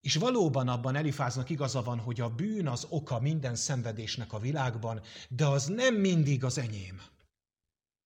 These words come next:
Engem nem mindig azért ér a rossz, mert én követtem el valamit. Vagy mert én rám száll vissza az, amit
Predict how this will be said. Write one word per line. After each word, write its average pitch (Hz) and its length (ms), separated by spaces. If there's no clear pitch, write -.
Engem 185 360
nem 247 200
mindig 170 540
azért 143 380
ér 135 160
a 131 60
rossz, 135 240
mert 139 260
én 190 280
követtem 110 540
el 104 120
valamit. 101 640
Vagy 143 180
mert 147 220
én 190 380
rám 139 240
száll 127 320
vissza 123 400
az, 117 140
amit 110 340